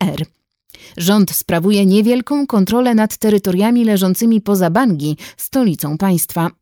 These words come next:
Kolejne porozumienia pokojowe, z których ostatnie podpisano w lutym dwa tysiące dziewiętnastego roku,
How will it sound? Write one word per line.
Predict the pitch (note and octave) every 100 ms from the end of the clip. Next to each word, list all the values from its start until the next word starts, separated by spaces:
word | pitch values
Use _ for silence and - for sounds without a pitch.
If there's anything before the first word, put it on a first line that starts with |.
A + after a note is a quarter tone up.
| -
Kolejne | - F#3+ G#3 E3+ -
porozumienia | E3 D#3+ D#3 F3 G#3+ F#3+
pokojowe, | F3+ E3 E3 A3 A3+ G#3 - -
z | -
których | - A#3 A#3 G#3 -
ostatnie | G#3 - C4+ - D3+
podpisano | - D#3+ F#3 - G#3 G#3
w | F3+
lutym | G#3+ A#3+ C#4
dwa | B3+ F#3+
tysiące | F3 D3+ D3+ D3 D#3
dziewiętnastego | F3 E3+ D#3+ D3+ - D#3+ D#3
roku, | G#3+ - F#3+